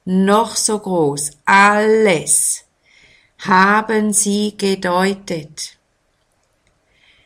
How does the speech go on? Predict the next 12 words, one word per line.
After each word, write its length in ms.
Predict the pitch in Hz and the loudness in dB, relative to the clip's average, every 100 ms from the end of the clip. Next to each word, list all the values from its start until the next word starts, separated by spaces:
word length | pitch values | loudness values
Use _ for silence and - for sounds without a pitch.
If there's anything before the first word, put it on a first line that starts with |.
| _ - | _ -2
Es 140 | 202 | 0
gab 320 | - 208 202 - | 2 -2 -2 -10
keine 640 | 190 208 220 247 269 262 | -2 2 2 2 -2 -2
Situation 760 | 254 247 240 226 220 220 220 226 | -2 -4 -8 -10 -4 -2 -2 -4
in 160 | 214 | -4
ihrem 300 | 214 208 196 | -4 -4 -4
Leben, 540 | 185 180 190 180 135 - _ _ _ | -4 -4 -6 -8 -16 -18 _ _ _
und 160 | 196 185 | -8 -6
zwar 320 | - 196 196 | -2 -2 -2
von 220 | 196 185 | -6 -8
klein 580 | - 202 202 226 233 220 | -6 -2 -2 -4 -6 -4
auf, 520 | 185 165 147 - - | -4 -6 -10 -16 -20